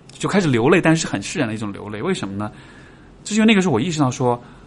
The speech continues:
哎，我觉得到了今天，我好像终于可以放下这个担子了。就是这个试图去调和他们关系这个担，因为他们今天终于做了一个决定，说他们以后要保持点距离了。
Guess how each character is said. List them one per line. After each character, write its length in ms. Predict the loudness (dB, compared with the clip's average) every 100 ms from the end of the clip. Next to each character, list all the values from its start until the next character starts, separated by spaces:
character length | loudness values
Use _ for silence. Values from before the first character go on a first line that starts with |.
| -20 -20 -6
哎， 120 | -2
我 160 | 0 -2
觉 140 | -2
得 80 | -2
到 160 | 0 0
了 60 |
今 160 | 0 0
天， 180 | 2 0
我 100 | -2
好 160 | -4
像 120 | -6 -4
终 200 | -4 -4
于 60 |
可 140 | -4 -8
以 40 |
放 240 | -2 -2
下 140 | -2 -4
这 100 | -8
个 80 | -6
担 280 | -4 -4
子 80 | -6
了。 180 | -12 -18 -20 -20 -20 -20 -20 -20 -20 -20 -10
就 140 | -4
是 100 | -4
这 140 | 0 0
个 100 | 0
试 240 | -2 -4
图 160 | -2 -4
去 160 | -4 -8
调 320 | -8 -2 -2
和 160 | 0
他 140 | -2 0
们 100 | 0
关 220 | 2 0
系 80 | -2
这 60 |
个 60 | -6
担， 120 | -4
因 60 | -2
为 60 |
他 60 | 0
们 100 | 0
今 60 | 0
天 120 | -4
终 180 | -2 -4
于 60 |
做 200 | -2 0
了 120 | 0
一 20 | 0
个 80 |
决 180 | -4 -4
定， 120 | -6
说 100 | -6
他 160 | -6 -2
们 160 | -2 -2
以 60 |
后 160 | -4 -2
要 200 | -2 -2 -8 -20 -6
保 160 | -4 -4
持 140 | -2
点 160 | -2 -2
距 240 | -4 -6
离 100 | -6
了。 160 | -12